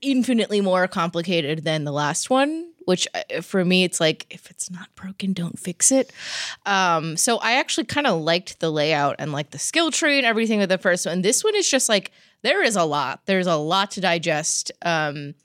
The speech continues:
there's infinitely more mechanics, and I, I just feel like, I mean, I'm not that far in it, but it seems very much like if I really wanted the authentic, like,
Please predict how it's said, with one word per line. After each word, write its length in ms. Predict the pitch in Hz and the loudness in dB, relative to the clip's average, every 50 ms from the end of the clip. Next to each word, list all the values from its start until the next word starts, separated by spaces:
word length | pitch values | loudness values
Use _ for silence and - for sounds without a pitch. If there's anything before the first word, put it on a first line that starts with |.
| _ _ _ _ _ _ _ _ - | _ _ _ _ _ _ _ _ 0
there's 300 | 196 190 185 180 180 _ - | 0 2 2 0 -2 _ -2
infinitely 580 | - 240 220 214 - 220 214 196 170 185 190 185 | 0 2 2 4 4 4 2 2 2 2 2 4
more 400 | 190 185 185 180 185 196 202 208 | 4 4 4 4 4 4 4 4
mechanics, 760 | 208 196 190 - - 185 170 165 160 160 160 - - - - | 2 2 0 -2 -2 0 2 2 2 2 0 -2 -6 -12 -8
and 280 | - - 165 160 156 156 | -4 -2 0 0 2 0
I, 120 | 160 160 - - | 0 -2 0 0
I 100 | 180 180 | 0 0
just 240 | 160 165 170 - - | 0 -2 -4 -6 -6
feel 180 | - 190 180 | -4 -2 0
like, 380 | 170 165 160 160 160 - - - _ _ _ - - - _ _ _ _ _ _ _ _ - _ - - | 2 2 2 0 0 -6 -18 -20 _ _ _ -20 -20 -20 _ _ _ _ _ _ _ _ -20 _ -4 0
I 120 | 202 196 | 0 2
mean, 180 | 190 196 185 175 | 2 2 2 2
I'm 100 | 180 185 | 2 2
not 160 | 190 180 - - | 2 0 -2 -2
that 160 | 170 - - | -6 -6 -6
far 300 | - - 190 170 190 214 | -4 -2 0 2 2 2
in 120 | 226 247 262 | 2 2 0
it, 200 | 285 302 - - | 0 -2 -2 0
but 220 | - 175 170 - _ - | 0 0 0 0 _ -6
it 220 | - 175 160 - - | -4 -4 -4 -4 -2
seems 480 | - - - 185 175 180 175 170 160 | -4 -2 -2 -2 -4 -4 -4 -6 -6
very 300 | 175 180 175 175 170 170 | -2 -2 0 0 0 -2
much 360 | 170 165 160 160 156 - - - | -2 -2 -4 -4 -6 -8 -8 -4
like 280 | 160 156 156 156 - - | -2 -2 -2 -4 -10 -16
if 160 | 254 - 269 | -12 -8 -4
I 160 | 277 285 285 | -2 -2 -2
really 340 | 285 294 311 320 311 302 294 | -2 -2 -2 -2 -2 -2 -4
wanted 360 | 285 330 330 302 262 240 208 | -2 -2 -2 -2 -2 -2 0
the 80 | 214 214 | 0 2
authentic, 600 | 196 208 208 - 240 233 233 - 240 226 - - | 2 2 0 0 0 0 0 0 -2 -4 -2 0
like, 300 | 233 214 214 202 - - | 0 0 0 0 -2 -8